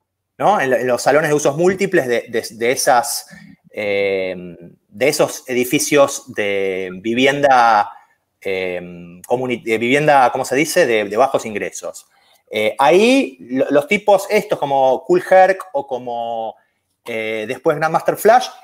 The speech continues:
eran tipos que eran los que tenían el equipo de audio y los que inventaban técnicas para tomar las, las bases de, los, de, de las canciones, que eran los breaks, y con eso lupearlas hasta el infinito para que la gente pudiera bailar.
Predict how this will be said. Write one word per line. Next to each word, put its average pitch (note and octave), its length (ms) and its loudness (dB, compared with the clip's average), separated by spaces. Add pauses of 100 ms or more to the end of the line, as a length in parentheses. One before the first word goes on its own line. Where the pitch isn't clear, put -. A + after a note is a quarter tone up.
eran E3+ 180 -6
tipos G3 240 -2
que - 240 -4
eran E3 180 -4
los E3 100 -8
que D3+ 100 -4
tenían E3+ 300 -2
el D#3 80 -2
equipo E3+ 300 -2
de F3 100 6
audio G#3 280 4
y G#3 40 2
los E3 120 -2
que - 280 -8 (240)
inventaban D#3+ 560 -4
técnicas G3 440 -2
para D#3 400 2 (360)
tomar E3+ 360 2
las, D#3+ 320 -2
las C3 160 -8
bases G3+ 640 -2 (600)
de, B2+ 220 -10
los, A#2+ 500 -6
de, A#2 180 -8
de A2+ 140 -10
las A#2 120 -4
canciones, F3 540 0
que - 80 -6
eran C3+ 120 -2
los A#2+ 100 -8
breaks, G3+ 540 2 (200)
y F3+ 220 2
con D#3 180 0
eso G#3 340 2
lupearlas F#3 800 2
hasta - 160 -6
el C#3+ 80 -6
infinito D#3+ 400 -4
para B2+ 160 0
que A#2+ 80 -2
la B2 80 -2
gente D3 240 -6
pudiera C3+ 560 0
bailar. G#2+ 500 0